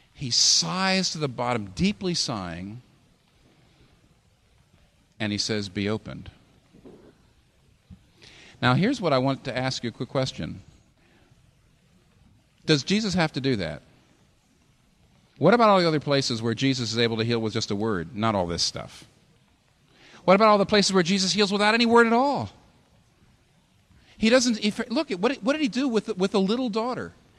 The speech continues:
He didn't go to the little daughter. He didn't do any mumbo jumbo over her.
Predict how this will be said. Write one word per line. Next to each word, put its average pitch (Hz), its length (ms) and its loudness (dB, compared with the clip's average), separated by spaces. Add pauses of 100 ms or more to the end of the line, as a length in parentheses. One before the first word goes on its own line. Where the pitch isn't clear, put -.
He 240 100 2
didn't 277 220 0
go 135 160 0
to 240 60 4
the 240 80 2
little 151 200 0
daughter. 165 380 -6 (1500)
He 269 140 4
didn't 277 140 4
do 220 100 4
any 214 100 2
mumbo 165 380 2
jumbo 175 480 2
over 208 160 -2
her. 254 260 -6